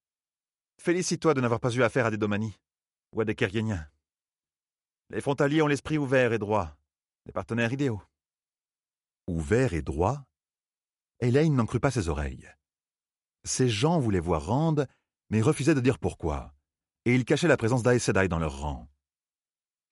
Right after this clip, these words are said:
Quand elle les aurait orientés vers le Mourandi, ils s'éloigneraient du dragon réincarné. Pour l'instant, c'était un bon résultat, mais elle devrait prévenir Rand,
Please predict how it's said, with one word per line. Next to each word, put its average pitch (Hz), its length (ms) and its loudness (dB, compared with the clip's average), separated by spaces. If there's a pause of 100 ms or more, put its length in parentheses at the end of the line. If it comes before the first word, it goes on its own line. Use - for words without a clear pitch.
(140)
Quand 95 160 -2
elle 98 80 2
les 92 140 0
aurait 95 160 4
orientés 107 320 2
vers 92 100 2
le 80 80 0
Mourandi, 85 640 0 (460)
ils 117 140 0
s'éloigneraient 123 460 2
du 104 60 -4
dragon 90 240 -2
réincarné. 73 680 -6 (960)
Pour 85 100 -4
l'instant, 95 500 -2 (400)
c'était - 240 -4
un 117 60 2
bon 135 160 0
résultat, 76 640 -4 (520)
mais 104 80 -2
elle 113 120 4
devrait 123 240 4
prévenir 101 400 0
Rand, 76 320 -2